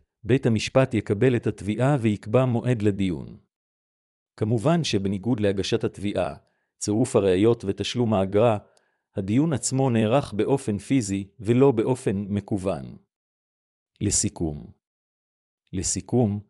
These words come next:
החוק הישראלי מאפשר כיום הגשת תביעות קטנות באופן מקוון. לשם כך, נדרש להוריד טופס כתב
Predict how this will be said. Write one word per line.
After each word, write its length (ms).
החוק 340
הישראלי 520
מאפשר 420
כיום 360
הגשת 480
תביעות 360
קטנות 500
באופן 480
מקוון. 720
לשם 400
כך, 460
נדרש 500
להוריד 400
טופס 400
כתב 320